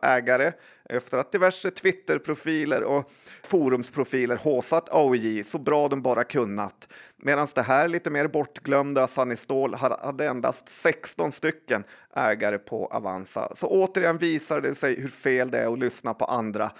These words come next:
och bara följa strömmen. Och det är inte för att A O J är ett dåligt bolag, utan för att när du själv får höra om det här så är det mesta av kursrörelsen redan tagen. Och det är nästan bara nedsidan kvar, för A O J har ju tappat väldigt, väldigt mycket, eh, sista tiden.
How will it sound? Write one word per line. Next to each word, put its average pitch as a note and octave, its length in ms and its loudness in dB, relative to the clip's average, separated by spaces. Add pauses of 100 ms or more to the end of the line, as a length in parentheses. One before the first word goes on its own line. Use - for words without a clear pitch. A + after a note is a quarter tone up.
och - 200 -8
bara G#2 280 0
följa F#2 520 -2
strömmen. F2 600 -6
Och - 280 -8
det D3+ 60 0
är D3+ 40 0
inte C3+ 200 -4
för C3 140 0
att A#2+ 140 0
A G2 60 0
O B2 160 2
J A#2 380 -6
är A2+ 220 2
ett A2 160 -4
dåligt A#2+ 420 -4
bolag, A2 460 -2
utan B2 560 -6
för G#2+ 420 0
att A#2+ 360 -2
när A#2+ 160 -2
du B2 120 -2
själv B2+ 360 2
får A#2 180 -2
höra A#2+ 460 0 (260)
om A#2 220 -6
det G#2+ 100 -2
här G#2 300 -2
så - 120 -4
är B2 100 2
det D#3 80 -4
mesta C3 340 -4
av A2 100 -2
kursrörelsen G#2+ 800 -4
redan A2 440 -2
tagen. F2+ 560 -4
Och - 480 -6 (160)
det F#3+ 80 0
är G3 60 2
nästan D#3 280 2
bara A#2+ 220 0
nedsidan G#2+ 520 -4
kvar, E2+ 280 -8
för B2 200 -2
A G2+ 80 0
O B2 140 0
J C3+ 140 -4
har A#2+ 140 -4
ju A#2 60 -4
tappat A#2 440 -2
väldigt, A#2+ 480 2
väldigt G#2+ 260 -4
mycket, G2+ 480 -10
eh, G2+ 180 -6
sista - 260 -14
tiden. - 180 -14